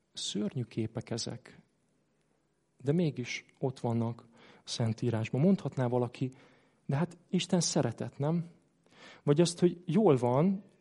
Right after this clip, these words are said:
az Ószövetségben lehet, hogy sok helyen van ilyen kemény beszéd, de mi van az újjal? Hadd mondjam azt, hogy senki nem beszélt annyit ítéletről, pokolról, mint Jézus Krisztus.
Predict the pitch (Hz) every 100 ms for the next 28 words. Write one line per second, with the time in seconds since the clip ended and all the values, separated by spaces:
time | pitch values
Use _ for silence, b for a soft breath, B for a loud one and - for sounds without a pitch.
0 | _ _ _ _ - 135 202 - 147 131
1 | - 147 135 147 156 127 - - - 147
2 | - 127 120 117 135 127 117 - 139 123
3 | 117 120 - 147 151 175 196 196 185 -
4 | 147 - 165 135 110 107 - B B B
5 | 190 208 165 147 147 143 147 143 B B
6 | - - 214 214 147 143 139 127 123 -
7 | 123 110 - - - 120 117 107 117 -
8 | - _ _ b b 156 143 - 139 135
9 | 135 - 156 170 196 - _ _ _ _
10 | _ - 127 - 147 147 151 156 151 B
11 | B B 135 131 135 123 110 - - 123
12 | 113 - - 123 -